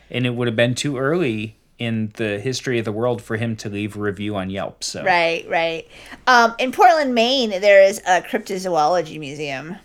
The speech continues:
Speaker 2: Makes me wanna go to Maine.
Speaker 1: I think that would be fun to go to, but n-, there's no physical evidence of any cryptozoology.
Speaker 2: Well, um,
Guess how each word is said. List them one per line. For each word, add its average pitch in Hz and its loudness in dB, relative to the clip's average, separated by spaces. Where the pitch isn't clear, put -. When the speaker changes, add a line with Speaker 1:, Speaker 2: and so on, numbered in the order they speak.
Speaker 2:
Makes 226 -6
me 226 -2
wanna 185 -4
go 160 -2
to 147 -4
Maine. 139 -10
Speaker 1:
I 202 -2
think 240 2
that 208 2
would 202 -2
be 185 -2
fun 185 0
to 170 -2
go 147 0
to, 135 -2
but 135 2
n-, 147 -6
there's 170 0
no 160 2
physical 170 0
evidence 139 -2
of 123 -8
any 139 -2
cryptozoology. 110 -4
Speaker 2:
Well, 415 0
um, 349 -2